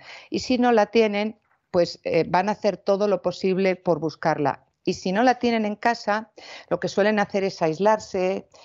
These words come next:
están ensimismados, con lo cual la pareja dice, "Pero bueno, ¿qué te he hecho yo? ¿Pero qué te pasa?". Dice, "No, estoy aburrido, el tedio,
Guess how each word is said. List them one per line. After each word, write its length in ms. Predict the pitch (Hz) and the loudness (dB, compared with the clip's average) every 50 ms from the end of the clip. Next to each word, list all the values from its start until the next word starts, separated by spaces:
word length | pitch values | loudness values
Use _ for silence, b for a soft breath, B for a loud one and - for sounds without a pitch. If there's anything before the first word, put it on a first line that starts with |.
| B B B | B B B
están 340 | - 160 - - 190 180 180 | -8 -4 0 0 0 0 -2
ensimismados, 960 | 180 170 - - 175 160 160 151 - 202 208 214 214 202 190 180 185 185 - | -6 -8 -6 -6 -4 -4 -4 -4 -2 0 2 2 2 2 2 0 0 -2 -4
con 120 | - 190 | -4 -2
lo 120 | 175 170 - | -2 -2 0
cual 160 | 185 190 190 | 2 2 2
la 100 | 190 185 | 2 0
pareja 300 | - 180 190 - - 196 | 0 -2 -2 -2 -4 -4
dice, 160 | 180 - 190 | -4 -4 -4
"Pero 140 | - 156 156 | -2 -2 0
bueno, 200 | 165 190 202 180 | 0 -2 -2 -4
¿qué 80 | - 175 | -4 -4
te 120 | - 196 | -4 -4
he 20 | |
hecho 200 | 190 - - 160 | -4 -4 -4 -2
yo? 280 | 147 135 151 180 220 - | 0 2 2 2 2 0
¿Pero 160 | - 170 160 | -2 -4 -2
qué 80 | - 165 | -2 -2
te 140 | - 170 170 | -2 -2 0
pasa?". 320 | - 185 196 - - 180 | 0 -2 -2 -2 -4 -8
Dice, 180 | 170 - 185 180 | -6 -6 -6 -4
"No, 360 | 196 220 233 226 226 226 220 | -2 -2 -2 0 -2 -2 -4
estoy 300 | 202 - - 185 185 185 | -4 -4 -2 0 2 2
aburrido, 640 | 170 165 170 170 165 175 214 226 226 226 220 208 190 | 2 0 0 -2 -2 0 2 4 4 4 4 4 4
el 180 | 185 175 180 | 2 0 0
tedio, 540 | - 220 220 226 226 220 202 202 196 196 | 2 2 4 4 4 4 4 2 2 2